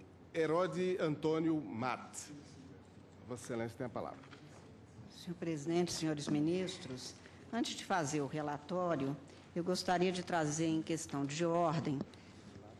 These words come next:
Speaker 2: um, uma indagação que foi suscitada pelos advogados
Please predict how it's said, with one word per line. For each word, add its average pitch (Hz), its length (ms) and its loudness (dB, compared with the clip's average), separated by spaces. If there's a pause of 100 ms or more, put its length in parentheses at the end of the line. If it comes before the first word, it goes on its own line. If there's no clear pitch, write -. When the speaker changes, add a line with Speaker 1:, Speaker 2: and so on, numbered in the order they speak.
Speaker 2:
um, 165 400 4 (640)
uma 165 120 4
indagação 175 520 4
que 185 60 -10
foi 190 160 0
suscitada 147 720 -2
pelos 156 480 0
advogados 139 1080 -2